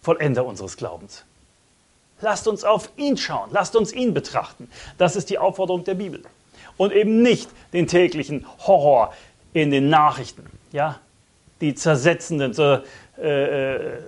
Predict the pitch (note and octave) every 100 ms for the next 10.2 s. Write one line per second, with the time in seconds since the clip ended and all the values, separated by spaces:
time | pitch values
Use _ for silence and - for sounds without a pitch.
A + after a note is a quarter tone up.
0 | A#2+ C3 - _ F3 - D#3+ C#3 A#2 -
1 | F3+ F#3 E3+ D#3 D3 - - C#3+ F3+ D#3+
2 | C#3+ C#3+ C#3+ A#2+ D#3+ D#3 B2+ C3 - -
3 | _ _ - C#3 - C3+ B2+ A2+ B2 A2+
4 | A#2 C3 - D3 D3 _ _ _ _ -
5 | _ G#3+ F#3+ G#3 A#3+ A#3 - F#3+ F3 D3+
6 | E3+ D#3 E3+ D#3 - - _ - _ _
7 | - G3+ - E3+ D3 D3+ - F3 F3+ D#3
8 | - D#3 C#3 - D#3 D#3 C3+ B2 F3+ F3
9 | E3 C#3+ - - D3+ D#3 B2+ C#3 A#2+ -
10 | -